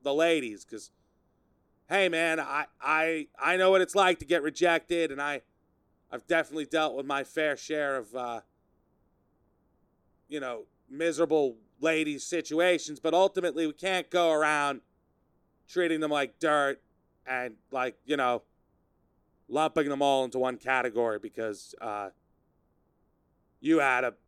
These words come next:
you know, whatever happened to you, happened to you. You're mentally insane. You're fucked in the head, basically. <laughs>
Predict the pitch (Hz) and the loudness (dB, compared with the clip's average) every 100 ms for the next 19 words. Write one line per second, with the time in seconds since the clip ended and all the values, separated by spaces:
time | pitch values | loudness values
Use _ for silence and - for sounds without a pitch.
0 | - 147 110 104 _ _ _ _ _ _ | -10 -8 -8 -12 _ _ _ _ _ _
1 | _ _ _ _ _ _ 110 131 120 110 | _ _ _ _ _ _ -8 -2 -2 -2
2 | 98 120 110 107 107 101 110 110 98 101 | -4 -4 -4 -10 -10 -8 -6 -6 -10 -14
3 | 98 _ _ _ _ _ _ _ _ _ | -16 _ _ _ _ _ _ _ _ _
4 | _ _ _ _ _ 160 220 220 202 190 | _ _ _ _ _ 2 4 4 2 -2
5 | 160 170 143 117 - 113 123 180 - 180 | -2 -2 -2 -6 -8 -8 0 0 2 -2
6 | 165 165 151 120 135 127 123 _ 127 104 | -2 -4 -4 -2 0 0 -2 _ -6 -6
7 | - - | -10 -20